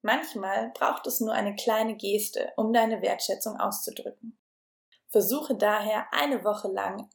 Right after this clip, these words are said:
einmal am Tag deine Dankbarkeit kundzutun. Egal, ob dies ein freundliches Lächeln im Videocall mit Arbeitskolleginnen oder Kunden ist oder ein ehrliches Danke für die Person,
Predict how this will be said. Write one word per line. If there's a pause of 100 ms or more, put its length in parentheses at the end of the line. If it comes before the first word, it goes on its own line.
einmal
am
Tag
deine
Dankbarkeit
kundzutun. (720)
Egal,
ob
dies
ein
freundliches
Lächeln
im
Videocall
mit
Arbeitskolleginnen (320)
oder
Kunden
ist (220)
oder
ein
ehrliches
Danke
für
die
Person,